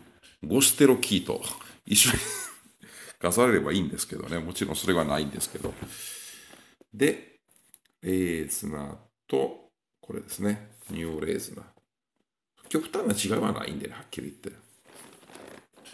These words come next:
でね、僕これちょっと見てね、先ほど。一番、ふふん、燃えたのはね、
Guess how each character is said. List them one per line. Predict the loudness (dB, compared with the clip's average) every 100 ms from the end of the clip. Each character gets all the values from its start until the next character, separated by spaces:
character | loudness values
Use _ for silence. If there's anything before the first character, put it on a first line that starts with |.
| -20 -20 _ _ -20 -20 -20 -20 -20 -20 _ _ -8
で | 0
ね、 | 2 4 0 -4 -16 _ -6
僕 | -6 -4
こ | -4
れ | -4
ち | -6
ょ | -8
っ |
と | -10
見 | -8
て | -8
ね、 | -8 -10 -8
先 | -8 -8 -14
ほ | -14
ど。 | -10 -10 -10 -18 -20 _ _ -20 -20 -20 -20 -20 -18 -16 -16 -12 -4
一 | 0 0
番、 | 2 2 0 -4 -16 -20 -20 -20 _ _ _ -12
ふ | -6
ふ | -2 0
ん、 | 2 2 2
燃 | 0 0
え |
た | 0
の | -6 -8
は |
ね、 | -10 -12 -14